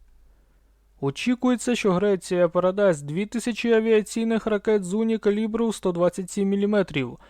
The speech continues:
сто вісімдесят реактивних снарядів калібру сімдесят міліметрів, дев'яносто тисяч снарядів калібру дев'яносто міліметрів та чотири мільйона набоїв до стрілецької зброї.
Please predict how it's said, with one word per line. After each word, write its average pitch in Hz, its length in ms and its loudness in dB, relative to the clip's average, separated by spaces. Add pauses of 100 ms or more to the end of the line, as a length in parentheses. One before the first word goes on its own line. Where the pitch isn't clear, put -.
(140)
сто - 260 0
вісімдесят 226 680 0
реактивних 233 640 0
снарядів 196 480 0
калібру 202 480 0
сімдесят 180 560 -2
міліметрів, 170 680 -2 (320)
дев'яносто 214 640 2
тисяч 247 460 -4
снарядів 220 500 0
калібру 214 500 -2
дев'яносто 180 580 0
міліметрів 220 640 0
та 185 140 -2
чотири 254 320 -2
мільйона 233 460 2
набоїв 214 500 2
до 180 160 2
стрілецької 202 800 0
зброї. 180 720 0